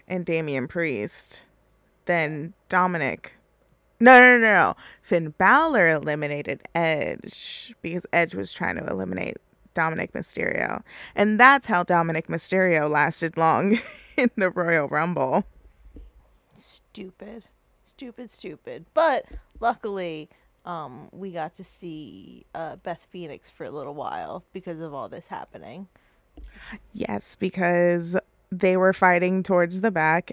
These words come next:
Speaker 1: and Rhea Ripley came out, but then we saw Beth Phoenix, and she said, "Get your hands off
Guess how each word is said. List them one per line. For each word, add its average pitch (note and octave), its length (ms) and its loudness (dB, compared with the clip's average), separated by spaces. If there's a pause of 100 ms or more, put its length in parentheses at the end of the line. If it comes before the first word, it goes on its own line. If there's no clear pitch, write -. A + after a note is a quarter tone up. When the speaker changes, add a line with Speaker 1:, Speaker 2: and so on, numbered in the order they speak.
Speaker 1:
and E3+ 300 -2
Rhea E3 240 4
Ripley D#3+ 380 -2
came D#3 260 -4
out, D#3+ 360 -4
but D#3+ 180 -4
then D#3 580 -2
we G3+ 160 -2
saw E3+ 220 -2
Beth D#3+ 240 -4
Phoenix, - 640 -6 (180)
and E3 180 -6
she - 180 -8
said, E3 380 -8
"Get D#3+ 260 -6
your D#3+ 460 -4
hands D#3+ 640 -8 (520)
off F#3+ 300 -2